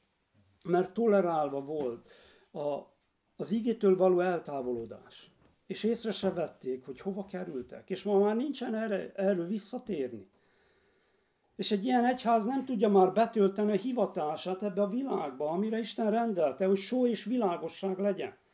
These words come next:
az elvetemedett világba. És ezért előbb-utóbb az ilyen egyház megszűnik létezni. És ahhoz, hogy mi ne kerüljünk ide,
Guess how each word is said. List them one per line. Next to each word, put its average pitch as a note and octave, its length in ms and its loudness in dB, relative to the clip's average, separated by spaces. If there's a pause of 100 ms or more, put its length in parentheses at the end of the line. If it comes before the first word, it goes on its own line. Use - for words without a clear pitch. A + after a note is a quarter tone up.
(1300)
az F3+ 140 -6
elvetemedett F#3+ 720 2
világba. D#3+ 560 -4 (560)
És - 180 -2
ezért A3 560 4 (920)
előbb-utóbb F#3+ 600 0
az E3 160 -2
ilyen F3 160 -2
egyház F3 320 -8
megszűnik C3+ 460 -8
létezni. B2 520 -10 (4000)
És - 140 -6
ahhoz, A3 220 2
hogy G#3 120 6
mi G3 100 12
ne G#3+ 200 8
kerüljünk G#3+ 520 4
ide, C#3+ 400 -2